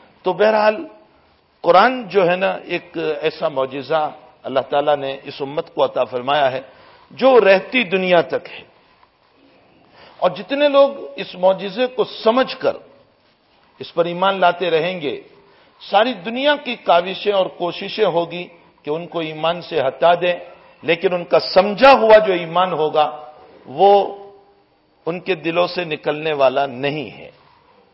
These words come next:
اس پر نبی اکرم صلی اللہ علیہ وسلم نے ارشاد فرمایا، "وَأُوتِيتُ وَحْيًا أَوْحَى اللَّهُ إِلَيَّ وَأَنَا أَرْجُو أَنْ أَكُونَ أَكْثَرَهُمْ تَابِعًا يَوْمَ الْقِيَامَةِ۔"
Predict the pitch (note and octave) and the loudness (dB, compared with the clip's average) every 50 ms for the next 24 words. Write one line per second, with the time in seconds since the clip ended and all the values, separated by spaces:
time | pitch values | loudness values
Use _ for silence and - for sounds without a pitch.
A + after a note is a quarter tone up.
0 | _ _ _ _ _ _ _ _ _ _ _ _ _ _ _ _ _ _ _ _ | _ _ _ _ _ _ _ _ _ _ _ _ _ _ _ _ _ _ _ _
1 | _ _ _ _ _ - A#3 - - - - D#4 D#4 C#4+ A#3 G3 A3 A3 G#3 G3 | _ _ _ _ _ -8 -8 -8 -8 -4 -2 0 0 0 -2 -4 -2 0 0 0
2 | G3 - G3+ G3 F3+ E3+ - F#3 E3 D#3+ D#3+ D3+ D3 - - C#3+ D3 D#3 D3+ D3 | 0 0 -4 -6 -8 -8 -10 -8 -2 2 2 2 2 0 -4 -8 -6 -6 -8 -6
3 | D3 C#3+ C3+ - - D3 C3+ C3+ - - C3+ B2 B2+ B2+ B2 A#2+ B2 D3 - - | -6 -6 -6 -4 0 0 0 0 -2 -6 -6 -4 -2 -2 -2 -2 -4 -6 -12 -16
4 | - _ _ _ _ _ _ _ B2 B2+ C3+ C#3 C#3 C#3 - C#3+ C#3 B2+ - B2+ | -20 _ _ _ _ _ _ _ -4 -2 0 0 -2 -4 -8 -10 -10 -10 -8 -4
5 | B2 C3+ C#3 - C3 A#2+ A#2+ A#2 A#2 - - _ _ _ _ - A#2 A#2+ B2 - | -2 -2 -2 -2 -4 -6 -6 -6 -6 -8 -20 _ _ _ _ -6 -4 -4 -4 -4
6 | - B2 A#2+ B2 A#2+ A#2 A2+ A2+ A2+ A#2 A#2 A#2+ C3 C3 B2 B2 B2 A#2 A2+ - | -6 -8 -4 -4 -4 -4 -4 -6 -10 -10 -6 -6 -6 -4 -4 -2 -4 -4 -4 -6
7 | - - _ _ _ _ _ _ _ _ _ _ _ _ _ - - A2+ A#2+ B2 | -14 -20 _ _ _ _ _ _ _ _ _ _ _ _ _ -6 0 4 4 4
8 | B2 B2 B2 A#2+ A2+ A2+ - - - _ _ _ _ _ _ - C3 C3 C3+ A#2 | 4 4 0 -2 -2 -4 -8 -16 -20 _ _ _ _ _ _ 2 4 4 2 2
9 | A#2+ C3 B2 B2 A#2+ - - - B2+ B2+ B2 - - C3 - - D#3 E3+ D#3+ C#3+ | -4 -4 -4 -4 -6 -10 -10 -10 -10 -8 -6 -4 -4 -4 -4 -4 -8 -6 -4 0
10 | C3+ B2+ C3 C3+ - - - D3+ C#3+ C3+ B2+ B2+ B2 A#2+ A#2+ - - - C3 B2+ | 0 0 0 0 -2 -4 -4 -2 0 0 -2 -4 -4 -10 -12 -10 -4 0 0 0
11 | A#2+ A2 A#2 A2+ A#2 B2 A#2 A#2+ - _ G2+ G#2+ A#2 A#2 A#2 A2+ A2 G#2 G#2 - | 0 -2 -4 -6 -6 -6 -8 -12 -20 _ -8 -4 -2 -2 -2 -4 -6 -8 -10 -12
12 | - A#2 A2 G2+ F2 D#2+ D#2 D2+ C#2+ | -14 -10 -8 -6 -6 -6 -8 -12 -14